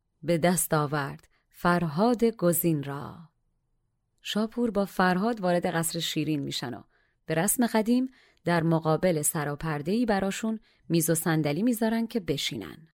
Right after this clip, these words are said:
در قدیم غلامان اجازهٔ نشستن در برابر بزرگان رو نداشتن، اما برای صاحب منصبان جایی در نظر می‌گرفتن که بنشینن.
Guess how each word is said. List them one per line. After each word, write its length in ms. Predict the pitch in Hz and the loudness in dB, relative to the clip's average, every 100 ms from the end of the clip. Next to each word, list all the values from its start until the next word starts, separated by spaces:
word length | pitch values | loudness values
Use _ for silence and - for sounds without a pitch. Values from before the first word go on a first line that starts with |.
| _ _ _ _ _ | _ _ _ _ _
در 160 | 175 185 | 0 0
قدیم 420 | 180 180 214 254 | 0 0 2 0
غلامان 640 | - 170 175 170 185 247 202 | 0 2 4 2 2 0 0
اجازهٔ 400 | 170 160 165 165 | 0 0 2 2
نشستن 680 | 160 160 - 156 - 160 | 2 0 -2 -2 0 0
در 180 | 156 151 | 0 -2
برابر 420 | 156 151 151 151 | -2 -4 -4 -6
بزرگان 640 | 156 160 156 170 160 202 226 | -2 -2 0 -4 -2 -2 0
رو 120 | 254 | 2
نداشتن، 640 | 240 190 - - - - - _ - | 2 2 -2 -8 -10 -16 -20 _ -2
اما 240 | 175 160 | 0 2
برای 300 | 160 165 165 | 0 -2 -2
صاحب 380 | 160 165 165 165 | -2 0 2 2
منصبان 640 | 170 165 165 175 214 254 - _ _ | 2 2 2 0 0 0 -4 _ _
جایی 280 | - 214 269 | 0 2 4
در 180 | 247 247 | 2 4
نظر 320 | 240 233 233 | 4 4 2
می‌گرفتن 640 | 233 220 233 233 - 226 233 | 2 2 2 2 -2 -2 0
که 160 | 247 | -2
بنشینن. 680 | 202 196 147 - 135 95 | 2 2 2 -2 -6 -10